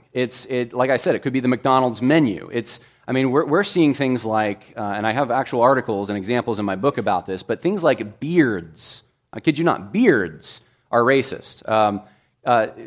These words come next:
farmers markets are racist. Classical music is racist, according to very smart people, <laughs> right? People that have Ivy League degrees. Man, you couldn't pay me <laughs> uh, en-, enough.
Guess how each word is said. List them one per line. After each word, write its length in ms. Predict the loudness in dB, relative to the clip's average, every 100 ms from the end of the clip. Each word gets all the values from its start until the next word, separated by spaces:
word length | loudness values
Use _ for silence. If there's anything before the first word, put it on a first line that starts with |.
| 2
farmers 420 | 6 8 6 4
markets 640 | 2 2 -2 -10 -14 -18 -2 2
are 100 | 4
racist. 420 | 2 0 -6 -6
Classical 560 | -2 -2 -2 0 2
music 600 | 2 2 2 2 -2 -2
is 140 | -4 -2
racist, 800 | 0 0 -2 -10 -14 -18 -18 -20 _ _ _ -14
according 460 | 0 0 2 -2
to 200 | 2 4
very 240 | 6 6 4
smart 340 | 2 0 0
people, 540 | -4 -2 -4 -4 -10 _
<laughs> 80 | -4
right? 280 | -2 -2 -6 _ _
People 300 | -6 2 4
that 220 | 4 2 -6 2
have 240 | 4 4 2
Ivy 360 | 2 4 2
League 240 | 2 0 0
degrees. 640 | 2 4 4 -2 -6 -4
Man, 220 | 0 2
you 80 | 0
couldn't 400 | 0 0 2 -2 -8 _
pay 240 | 2 4
me 420 | 4 2 0 -2 -14 -4
<laughs> 560 | -4 -4 _ _ _ 2
uh, 180 | 4 4
en-, 140 | 2 0
enough. 600 | 0 4 4 2 -4